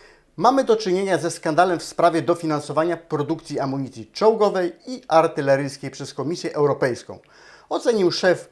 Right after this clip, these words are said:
Biura Bezpieczeństwa Narodowego Jacek Siewiera. "Z trzech wniosków złożonych przez Dezamет Nitrochem oraz Mesko dla polskich firm przydzielone zostało jedynie zero czterdzieści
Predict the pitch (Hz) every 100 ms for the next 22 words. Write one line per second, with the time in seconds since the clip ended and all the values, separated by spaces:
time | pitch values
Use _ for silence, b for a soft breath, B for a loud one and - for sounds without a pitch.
0 | - 123 170 143 135 - 135 151 139 143
1 | 135 120 113 185 165 160 - _ 156 151
2 | 139 - 117 110 87 - b b b b
3 | b b _ - - - 269 254 196 208
4 | 143 - 120 110 143 160 147 - 147 110
5 | 107 170 185 160 147 139 135 139 - 110
6 | 101 - _ 147 139 - 135 123 - 110
7 | 104 135 202 226 214 202 202 - 180 -
8 | 175 160 165 165 _ - 262 202 175 175
9 | 156 147 156 151 143 143 139 127 113 139
10 | 226 202 - - 190 165 147